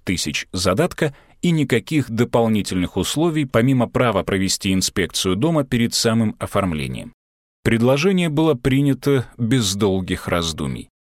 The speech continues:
Имея в запасе всего тридцать дней, Кандис поспешила договориться с банкиром об осмотре им недвижимости.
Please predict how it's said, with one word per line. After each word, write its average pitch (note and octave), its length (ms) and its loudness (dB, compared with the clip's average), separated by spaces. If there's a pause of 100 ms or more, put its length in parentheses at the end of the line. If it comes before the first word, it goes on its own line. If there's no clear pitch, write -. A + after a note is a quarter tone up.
(340)
Имея C3 280 4
в G#2+ 40 -2
запасе A#2+ 460 0
всего A#2+ 320 0
тридцать A2 600 -2
дней, C#3 340 0 (260)
Кандис C#3 420 2
поспешила A#2+ 680 -2
договориться G#2+ 680 0
с F2 100 -2
банкиром A#2+ 680 0
об A2 160 0
осмотре A#2 500 0
им G2+ 300 -2
недвижимости. E2+ 880 -4